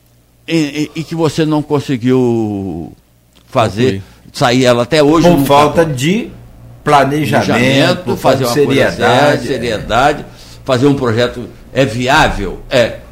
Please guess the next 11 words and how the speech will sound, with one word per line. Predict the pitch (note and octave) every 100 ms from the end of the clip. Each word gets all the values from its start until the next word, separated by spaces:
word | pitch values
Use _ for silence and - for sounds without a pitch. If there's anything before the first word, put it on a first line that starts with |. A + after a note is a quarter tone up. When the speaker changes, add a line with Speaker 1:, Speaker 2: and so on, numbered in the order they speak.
| -
Speaker 1:
Então | C#3+ D#3
não | E3 D3
pode | D3+ A3 D#3+
ser | D3 C3+ A#2+
só | G2 - A#2+
político, | B2+ A2 A2+ - A2
ah, | A2+
porque | - C#3
eu |
vou | A#2 C3
atender | - B2+ G#2+ F2+ A2+ A2